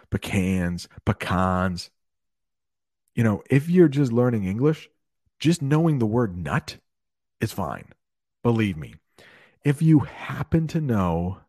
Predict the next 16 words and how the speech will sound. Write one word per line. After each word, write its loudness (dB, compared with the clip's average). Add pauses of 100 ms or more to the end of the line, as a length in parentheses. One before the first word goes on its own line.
(220)
the -2
name -2
of -2
your 2
favorite -4
nut, -10 (1080)
put 0
it 0
in -6
the -4
chat. -8 (580)
Maybe 0
I'll -2
talk -4
about -2
it. -8